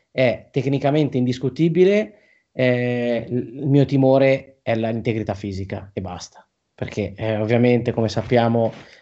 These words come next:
a Spezia siamo particolarmente fortunati, eh, in ruoli come il suo dove ti picchiano anche parecchio,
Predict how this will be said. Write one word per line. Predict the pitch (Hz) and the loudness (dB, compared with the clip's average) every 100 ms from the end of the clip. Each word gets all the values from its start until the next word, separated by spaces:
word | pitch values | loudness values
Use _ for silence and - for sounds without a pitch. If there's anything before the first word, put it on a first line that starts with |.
| _ | _
a | 104 | -8
Spezia | - 123 120 | 0 0 0
siamo | 120 113 | -2 -2
particolarmente | 120 113 117 117 113 110 | -2 -2 0 0 0 -4
fortunati, | 120 - 143 117 113 - 104 98 - _ _ | -6 -2 0 2 -2 -4 -8 -8 -20 _ _
eh, | 107 107 107 107 107 107 107 107 104 98 92 - - - _ _ _ _ - - | -4 -2 -2 -4 -4 -4 -4 -4 -4 -6 -8 -10 -16 -20 _ _ _ _ -20 -4
in | 120 | 4
ruoli | 131 127 | 6 4
come | 127 123 | 4 0
il | 117 | 0
suo | - 131 | -2 0
dove | 120 110 | 0 0
ti | 117 | -4
picchiano | - 117 123 117 | -8 -4 -2 -2
anche | 113 | -4
parecchio, | 113 123 117 110 - 110 - | 0 2 2 -2 -6 -6 -6